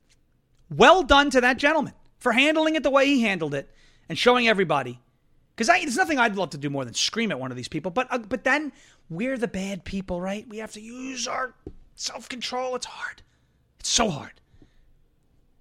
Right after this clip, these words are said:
If he, I, I, I would imagine, let's keep tabs on that story, that guy's probably getting fired.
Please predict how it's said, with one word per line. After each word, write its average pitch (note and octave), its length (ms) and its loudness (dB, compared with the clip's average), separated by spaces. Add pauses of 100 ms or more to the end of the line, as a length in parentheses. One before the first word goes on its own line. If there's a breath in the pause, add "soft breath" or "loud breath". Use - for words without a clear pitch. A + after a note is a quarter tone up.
If - 120 -6
he, A#3 160 0
I, G3+ 280 2
I, G3 100 -2
I G3 240 2
would F3+ 300 -2
imagine, C4 500 2
let's A#3 140 -2
keep B3+ 160 -4
tabs A#3+ 220 0
on A#3+ 80 -4
that A#3+ 120 -4
story, B3 360 -2 (480)
that G3+ 140 2
guy's A3 200 2
probably A3 340 4
getting F#3 200 0
fired. E3 360 -2